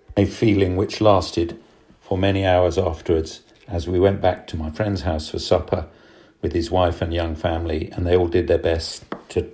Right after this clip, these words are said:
try and console me and cheer me up. He even took me out to his local country pub,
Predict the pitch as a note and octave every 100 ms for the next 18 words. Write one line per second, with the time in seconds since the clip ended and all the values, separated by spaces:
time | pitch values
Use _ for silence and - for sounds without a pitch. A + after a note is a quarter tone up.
0 | - - F2 E2+ D#2+ D#2 - - D#2 D#2+
1 | D#2 D2+ D2+ D2+ F2+ D#2 E2 D#2+ - -
2 | _ - G2+ G#2+ F#2+ F2+ F#2 - A#2 -
3 | F#2 F2+ F2 - - E2 D#2+ - - _
4 | _ _ - G2 F2+ - E2+ - F#2 -
5 | D#2 - F2 D#2+